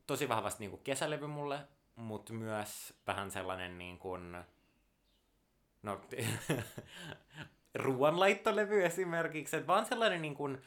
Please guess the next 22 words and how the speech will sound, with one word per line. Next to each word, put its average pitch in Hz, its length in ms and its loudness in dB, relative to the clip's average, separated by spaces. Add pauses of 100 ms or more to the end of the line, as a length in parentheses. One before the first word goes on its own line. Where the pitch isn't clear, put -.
(560)
hyvän 214 340 0
mielen 127 720 0 (360)
lämmin 123 840 0 (1600)
levy, 110 380 -2
joka 95 640 0 (680)
jotenkin 110 840 -4 (1900)
on 127 180 0
mun 123 180 -4
mielestä 117 400 0
vaan 131 240 4
niin 160 220 -2
sellainen, 123 400 -2
niin 127 140 -6
kuin 131 140 2
kukaan 185 360 2
ei 120 100 0
ikinä 101 240 -4
puhu 151 280 -6
tästä 131 360 -4
levystä, 110 380 -4
mä 110 100 -2
jotenkin 110 760 -4